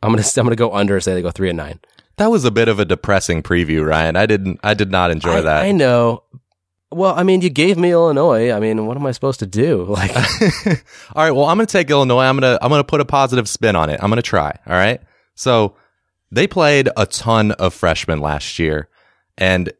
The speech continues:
Speaker 2: it w-, it did not work out for them last year, but you gotta think it's gonna pay some dividends this year. A couple guys, Lewis Dorsey at tight end, Ricky Smalling at receiver, both played well as freshmen.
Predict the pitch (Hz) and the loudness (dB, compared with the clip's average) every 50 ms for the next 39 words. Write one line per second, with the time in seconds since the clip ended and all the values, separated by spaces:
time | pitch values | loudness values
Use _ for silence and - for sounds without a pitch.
0 | _ _ - 104 - 101 104 - 110 98 - 104 87 104 101 113 - 127 131 131 | _ _ -2 -2 0 0 -2 -2 -4 -2 -2 -2 0 0 0 0 0 0 -2 0
1 | - 135 131 127 - 131 131 127 127 127 135 139 - - - 110 101 90 - - | 2 0 0 0 0 -2 0 0 2 0 0 0 -2 -2 -2 -2 0 0 0 0
2 | 101 104 90 - 120 131 135 123 - 123 117 101 104 - - 110 101 92 - 98 | -2 -2 -2 0 0 0 0 0 0 -2 -2 0 -2 -2 0 -2 -2 0 0 0
3 | 95 90 - - 92 82 90 87 87 90 87 85 80 90 87 - - - 85 85 | 0 0 0 -2 -2 0 0 0 0 0 -2 -2 0 -2 -2 -2 -2 0 0 2
4 | 85 85 85 85 - _ _ _ _ _ - 131 127 113 104 110 110 107 95 92 | 2 2 0 -2 -6 _ _ _ _ _ -2 -2 0 2 2 2 2 2 0 0
5 | 101 110 110 110 101 - - 98 98 98 101 - - 104 98 92 - - 101 92 | 0 2 2 2 0 -2 -2 0 2 2 0 0 0 0 0 0 -2 -2 -2 0
6 | 90 92 92 92 92 92 90 - _ _ _ _ - 107 101 - 107 - - - | 2 2 2 2 0 0 -4 -8 _ _ _ _ -4 -4 -2 -2 -4 -4 -2 -2
7 | 101 95 98 98 95 92 92 69 90 90 - - 95 90 95 95 80 98 95 - | 0 2 2 2 0 0 -2 -4 -6 -6 -4 -4 -2 0 -2 0 0 0 -2 -2
8 | - - 101 92 92 92 92 92 90 - - 98 95 90 - - 101 95 92 90 | 0 -2 -2 0 2 2 0 0 -2 -2 -2 0 0 0 -2 -2 -4 -2 -2 -4